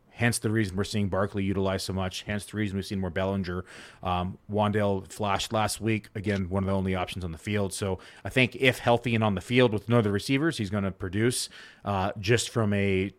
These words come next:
target distribution standpoint and from, like, the amount of pie that's there. Um, uh, Dulcich, I love. I mean, Dave was the one who got me on Dulcich. I wasn't adding him as, as,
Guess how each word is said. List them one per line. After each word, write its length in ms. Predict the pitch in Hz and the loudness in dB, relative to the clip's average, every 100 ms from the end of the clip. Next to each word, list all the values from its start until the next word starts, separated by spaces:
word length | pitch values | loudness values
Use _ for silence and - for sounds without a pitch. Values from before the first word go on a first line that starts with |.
| - | -10
target 380 | - 110 110 123 | 0 2 2 -2
distribution 520 | 113 - 101 117 113 | -6 -6 -2 -2 -2
standpoint 580 | - 113 107 - 117 - | -2 -2 -2 -2 -4 -4
and 260 | 101 98 92 | -6 -6 -4
from, 200 | 92 90 | -6 -4
like, 200 | 87 - | -6 -4
the 80 | 95 | -4
amount 220 | 95 92 | -4 -6
of 100 | - | -8
pie 320 | - 92 98 | -8 -2 -2
that's 220 | 95 - | -4 -8
there. 320 | - 95 110 113 - - - - | -4 0 0 -2 -18 -20 -20 -6
Um, 440 | 101 101 95 95 - _ _ _ 104 | 0 0 0 -2 -8 _ _ _ -4
uh, 140 | 92 - | -4 -4
Dulcich, 460 | 110 123 127 160 110 | 2 2 2 -2 -2
I 80 | |
love. 360 | 92 87 80 82 | -2 -2 -4 -6
I 120 | 87 | -4
mean, 420 | 95 90 92 95 95 | -2 -2 -4 -6 0
Dave 300 | 113 120 107 | 6 6 4
was 140 | 95 | 0
the 60 | 104 | 2
one 140 | 104 | 2
who 80 | 98 | 2
got 220 | 101 - | 0 0
me 100 | 104 | 0
on 220 | 95 92 | 0 0
Dulcich. 320 | 95 95 - | -2 -4 -4
I 40 | 101 | -4
wasn't 360 | 95 101 95 - | -2 -2 -2 -6
adding 260 | 95 95 | -4 -4
him 160 | 95 95 | -2 -2
as, 200 | 90 - | -4 -6
as, 420 | 98 90 87 - | -6 -6 -6 -8